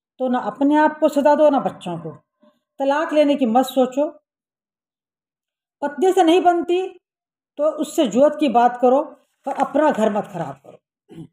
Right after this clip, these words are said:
अब हम करते हैं दूसरी बात, अगर आपके बच्चे नहीं हैं तो। आप लव मैरिज करने के लिए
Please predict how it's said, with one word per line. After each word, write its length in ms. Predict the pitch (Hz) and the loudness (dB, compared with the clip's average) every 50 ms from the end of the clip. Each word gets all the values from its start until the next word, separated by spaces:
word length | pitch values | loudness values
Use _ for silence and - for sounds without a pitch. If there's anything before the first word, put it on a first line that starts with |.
| _ _ _ _ _ _ _ _ _ _ _ _ _ _ _ _ _ _ _ _ _ _ _ _ | _ _ _ _ _ _ _ _ _ _ _ _ _ _ _ _ _ _ _ _ _ _ _ _
अब 120 | 262 233 | -4 -2
हम 140 | 285 294 285 277 | -2 -2 0 0
करते 280 | 285 269 240 - 294 | 0 -2 0 0 0
हैं 140 | 269 285 277 | 0 0 0
दूसरी 300 | 254 233 - 262 262 262 | -2 -2 -2 0 0 0
बात, 380 | 202 240 240 254 294 - - _ - | 0 0 0 -2 -4 -6 -10 _ -8
अगर 160 | 220 208 220 | -4 -2 -2
आपके 260 | 214 208 - - 220 175 | -2 -2 -2 -4 -6 -4
बच्चे 320 | 165 196 196 - - 214 | -4 -6 -6 -6 -8 -8
नहीं 200 | 180 170 165 160 | -6 -6 -8 -8
हैं 140 | 156 151 143 | -10 -12 -16
तो। 200 | - - - _ _ _ _ _ _ _ _ _ _ _ _ _ _ _ _ _ _ _ _ _ _ _ _ _ _ _ _ _ _ _ _ _ _ _ _ _ _ _ - | -18 -20 -20 _ _ _ _ _ _ _ _ _ _ _ _ _ _ _ _ _ _ _ _ _ _ _ _ _ _ _ _ _ _ _ _ _ _ _ _ _ _ _ -6
आप 260 | 262 311 370 370 - 277 | -2 0 0 0 2 2
लव 180 | 269 311 339 330 | 2 2 4 4
मैरिज 340 | 330 330 330 339 349 - | 4 2 2 2 2 0
करने 340 | - - 277 254 277 302 294 | 0 0 0 2 2 0 0
के 180 | 294 285 277 269 | 2 2 2 2
लिए 160 | 262 302 - | 2 0 0